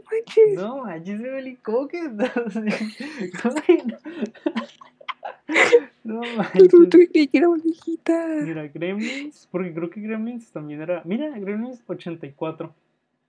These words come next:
Speaker 1: Ah, pues más o menos.
Speaker 2: Ajá, pero no sé si tengamos otra después más viejita.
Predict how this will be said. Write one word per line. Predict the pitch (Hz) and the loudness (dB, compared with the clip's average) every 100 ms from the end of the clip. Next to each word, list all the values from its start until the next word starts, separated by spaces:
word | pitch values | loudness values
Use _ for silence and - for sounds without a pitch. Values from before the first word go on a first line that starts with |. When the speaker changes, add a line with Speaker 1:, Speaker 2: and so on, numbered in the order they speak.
| _ _ _ _ _ _ _ _ _ | _ _ _ _ _ _ _ _ _
Speaker 1:
Ah, | - 254 311 - | -2 0 -2 -6
pues | 269 | -8
más | 269 | -8
o | 302 | -8
menos. | 339 339 - _ 220 | -8 -10 -12 _ -18
Speaker 2:
Ajá, | 151 147 165 - | -16 -14 -16 -10
pero | 165 165 | -8 -6
no | 165 | -8
sé | 165 | -8
si | 185 - 196 190 _ _ | -10 -10 -14 -14 _ _
tengamos | - 143 143 160 165 | -16 -12 -12 -12 -12
otra | 165 165 165 | -10 -8 -8
después | 139 _ 147 139 | -10 _ -18 -16
más | 143 139 | -16 -16
viejita. | 143 139 143 _ | -18 -20 -20 _